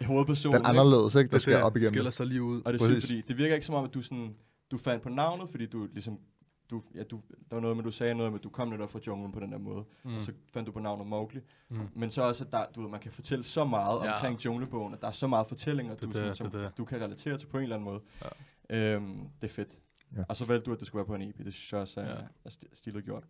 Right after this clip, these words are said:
Speaker 1: Øhm, hvad med holdet bag E P'en? Øh, producer,
Speaker 3: Mm.
Speaker 1: hvem er der nogen, du har, altså nogen, du har sparret med i forhold til at skrive tekster? Øh,
Speaker 3: Øh,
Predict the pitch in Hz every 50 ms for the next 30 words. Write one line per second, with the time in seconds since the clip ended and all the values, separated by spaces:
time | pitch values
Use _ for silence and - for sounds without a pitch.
0 | - _ _ - - - - 110 113 110 104 104 101 98 95 95 92 - _ _
1 | _ _ _ _ _ _ - 104 127 127 135 143 139 139 131 110 113 110 143 147
2 | 147 147 143 147 131 127 123 104 113 110 - - 117 104 - - - _ _ _
3 | _ _ _ _ - 117 117 110 107 104 101 98 98 98 - - 110 - 120 113
4 | 117 117 - - 123 117 110 107 101 104 101 104 104 110 113 110 107 117 117 101
5 | - 104 113 110 110 110 113 113 110 117 113 107 - - 98 107 107 104 107 107
6 | 107 110 107 98 - - 107 104 104 110 113 120 113 104 101 - - 104 101 95
7 | - 104 - - - 107 107 113 113 - - 117 110 - - - - - 107 110
8 | 104 101 104 - _ - - - - - _ _ _ - 104 104 104 98 98 95
9 | 98 98 95 98 - _ - - - - - _ _ - -